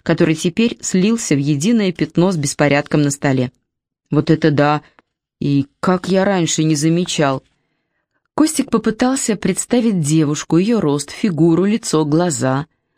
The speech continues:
Антон — видный парень, и к тому же чертовски разборчивый. Это еще в старших классах было заметно.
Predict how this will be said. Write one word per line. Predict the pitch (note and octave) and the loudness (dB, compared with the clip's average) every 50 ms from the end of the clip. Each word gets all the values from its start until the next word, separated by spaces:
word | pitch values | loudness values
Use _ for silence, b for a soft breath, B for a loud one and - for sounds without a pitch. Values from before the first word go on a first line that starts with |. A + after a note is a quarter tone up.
| _ _ _ | _ _ _
Антон — | F3 F#3+ G#3 F#3+ - A3+ B3+ C4 | 0 0 2 2 2 2 2 4
видный | F#3+ G3+ G#3+ F3+ G#3 A#3+ A#3+ | 4 2 2 2 2 0 0
парень, | - - A#3 F#3+ D#3+ C#3 C3+ B2+ A#2+ b b b b b b | -2 -2 0 0 2 0 0 -2 -4 b b b b b b
и | b F#3 | b -4
к | - - | -4 0
тому | - G3 G#3 A#3 C4 | 0 0 2 2 2
же | B3 B3 A#3 | 0 -2 -2
чертовски | - - D3+ D3 - - E3 - - - - C#4 | 0 -2 -2 -2 0 -2 -4 -4 -2 -2 0 0
разборчивый. | C#4+ D4 D4 A#3+ G3 G#3 F3+ D3+ - - D#3 C3 C3+ C3 b b b b b b | 0 2 0 0 0 0 -2 -2 -2 -4 -2 -2 -2 -2 b b b b b b
Это | - F#3+ F3 E3 F3+ | -2 -2 2 2 2
еще | F3+ E3 - F#3 | 0 2 0 -2
в | F3 | -2
старших | - - F#3 F3+ - G#3+ G#3+ - | 0 -2 -2 0 -2 -4 -4 -4
классах | - A#3 G#3+ E3+ D3+ - D3 C#3 | -2 0 0 0 0 -2 -2 0
было | C3+ C#3+ C#3+ C#3 | 2 2 2 2
заметно. | C#3 E3 E3+ E3+ D3+ B2+ - - B2+ B2 | 0 0 0 0 0 -2 0 -2 -2 -2